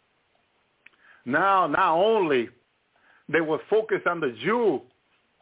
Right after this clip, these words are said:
to evangelize them, which it was wrong, because God is the God of all. God wanted to save all. Jesus died for all on the cross, that they all may be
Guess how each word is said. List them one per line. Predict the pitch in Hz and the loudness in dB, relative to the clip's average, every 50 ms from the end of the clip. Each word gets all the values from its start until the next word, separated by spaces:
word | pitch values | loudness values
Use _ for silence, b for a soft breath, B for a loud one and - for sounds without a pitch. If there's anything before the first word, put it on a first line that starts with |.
| _ _ _ _ _ | _ _ _ _ _
to | - 170 160 | -2 -2 0
evangelize | - - 165 196 226 247 226 - 202 185 160 135 127 120 110 - _ | 0 0 0 0 0 -2 -2 -2 0 0 0 0 -2 -4 -8 -8 _
them, | 135 127 117 113 110 - - - _ _ _ _ _ _ _ _ _ _ _ _ _ _ _ | -6 -6 -6 -6 -12 -20 -20 -20 _ _ _ _ _ _ _ _ _ _ _ _ _ _ _
which | 135 160 175 175 - | -2 -2 -2 0 0
it | 190 175 | 0 0
was | 170 165 127 117 | 0 -2 -4 -4
wrong, | 113 143 185 220 233 196 165 147 151 147 - _ _ _ _ _ _ _ _ _ _ _ _ _ _ _ _ _ _ _ _ _ _ - | -4 -2 0 0 2 2 2 0 -2 -4 -10 _ _ _ _ _ _ _ _ _ _ _ _ _ _ _ _ _ _ _ _ _ _ -12
because | 170 156 - 165 131 110 | -8 -6 -6 -8 -8 -8
God | 135 156 180 196 208 220 214 196 | -6 -4 -2 0 0 0 0 -2
is | 175 156 139 | -2 -4 -4
the | 170 160 | -4 -4
God | 143 160 175 190 | -2 -4 -4 -2
of | 170 160 147 156 | -4 -4 -4 -4
all. | 170 180 175 165 147 - b b b b 120 110 | -4 -4 -2 -4 -4 -6 b b b b -10 -4
God | - - 180 208 208 180 | -2 0 2 2 2 2
wanted | 185 196 185 180 170 - | 0 0 0 -2 -4 -6
to | 156 - - | -8 -4 -2
save | 196 190 175 127 143 | 0 0 0 2 2
all. | 170 196 196 165 131 117 - | 2 2 2 0 -2 -6 -6
Jesus | 208 214 208 - 180 139 123 | -6 -6 -4 -4 -4 -4 -2
died | 123 175 170 190 190 180 | -2 -2 0 0 -2 -4
for | - 165 156 | -2 -2 0
all | 170 202 226 208 | 0 2 2 0
on | 185 156 | 0 -2
the | 139 | -4
cross, | 123 - - 143 131 107 110 110 - - _ _ _ _ _ _ _ _ _ _ _ _ _ _ - | -6 -8 -6 -4 -4 -4 -4 -6 -10 -18 _ _ _ _ _ _ _ _ _ _ _ _ _ _ -2
that | 135 143 143 | 0 0 2
they | 151 156 | 2 2
all | 151 165 180 196 190 | 2 4 2 2 2
may | 175 165 165 170 156 | 0 0 -2 -2 -2
be | 135 156 156 139 | -2 -4 -6 -6